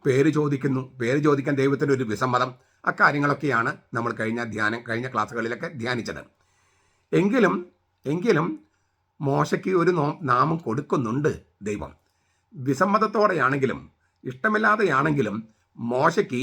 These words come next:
ദൈവം ഒരു നാമം കൊടുക്കുന്നുണ്ട്. "ഞാനാകുന്നവൻ എന്നെ നിങ്ങൾ അടുത്തേക്ക് അയച്ചിരിക്കുന്നു" എന്ന് പറയാനാണ് മോശയോട് ദൈവം ആവശ്യപ്പെടുന്നത്.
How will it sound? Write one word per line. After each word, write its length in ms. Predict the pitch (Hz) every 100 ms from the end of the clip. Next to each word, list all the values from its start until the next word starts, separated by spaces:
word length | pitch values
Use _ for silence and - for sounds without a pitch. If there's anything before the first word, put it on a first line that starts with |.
| 151
ദൈവം 400 | 104 113 147 156
ഒരു 120 | 123 131
നാമം 320 | 113 135 147
കൊടുക്കുന്നുണ്ട്. 560 | 110 131 135 98 71 - _ _ _ _ _ _ _ _ _
"ഞാനാകുന്നവൻ 960 | 139 156 180 233 160 202 220 202 156 110 123 - _ _ _ _ _ _ 139
എന്നെ 280 | 151 208
നിങ്ങൾ 240 | 226 196 175
അടുത്തേക്ക് 400 | 160 175 202 165
അയച്ചിരിക്കുന്നു" 680 | 156 180 208 196 202 196 175 -
എന്ന് 180 | 151 175
പറയാനാണ് 640 | 147 147 175 160 147 143 73 - _ _ 123
മോശയോട് 640 | 117 147 151 165 147 139 143 -
ദൈവം 320 | 113 123 135 139 -
ആവശ്യപ്പെടുന്നത്. 640 | 113 131 113 120 85 78